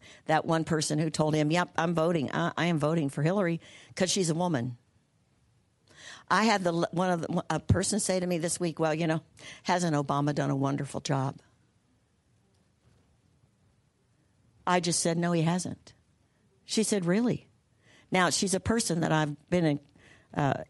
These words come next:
in a relationship long enough that I could speak. I felt I could. I said, "No, he hasn't done anything right for a long time." I said, and so I began to name things. She said, "He did that.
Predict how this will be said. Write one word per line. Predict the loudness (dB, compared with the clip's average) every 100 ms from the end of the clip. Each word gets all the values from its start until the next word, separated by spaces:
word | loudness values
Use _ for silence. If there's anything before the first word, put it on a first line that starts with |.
| _ -2
in | 2
a | 4
relationship | 4 2 2 -2 -2
long | -2 -2 0
enough | -2 -2
that | -4
I |
could | -4 -6
speak. | -4 -4 -4 -8 -20 _ _ -4
I |
felt | -4 -4 -4
I | -4
could. | -2 -2 -4 -10 _ _ _ _ -4
I | -2
said, | 0 0
"No, | 0
he | 0
hasn't | -2 -4
done | -2 -2
anything | 0 -2 -4 -4
right | -4 -6 -12 -20 _ _ _ _ -20 _
for | 0
a | 2
long | 2 0
time." | 0 2 0 -4 _ _ _ _ _ _ _ _ _ _ -2
I | 0
said, | 2 0 2
and | 0 0
so | 0 2
I |
began | 2 2 2
to | 4
name | 4 2
things. | 0 -2 -4 -8 -14 _ -6
She | 0 2
said, | 2 2
"He | 2
did | 0 0
that. | 2 2 0